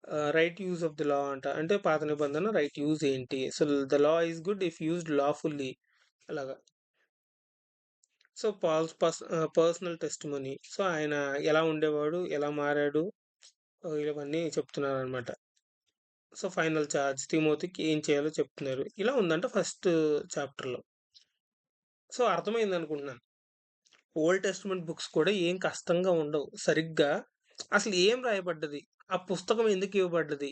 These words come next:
ఎవరికి ఇవ్వబడ్డది? ఇవన్నీ ఒక్క, ఒక క్లారిటీగా చదివామనుకోండి, మనకి చాలా క్లారిటీ వచ్చేస్తది బైబిల్.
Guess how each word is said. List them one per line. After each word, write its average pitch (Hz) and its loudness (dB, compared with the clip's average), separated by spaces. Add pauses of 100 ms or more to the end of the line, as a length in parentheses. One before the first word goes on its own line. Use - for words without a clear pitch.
(160)
ఎవరికి 180 2
ఇవ్వబడ్డది? 151 -2 (680)
ఇవన్నీ 226 0
ఒక్క, 214 0 (880)
ఒక 202 2
క్లారిటీగా 202 2
చదివామనుకోండి, 180 0
మనకి 190 0 (100)
చాలా 175 2
క్లారిటీ 170 0
వచ్చేస్తది 165 -2
బైబిల్. 139 0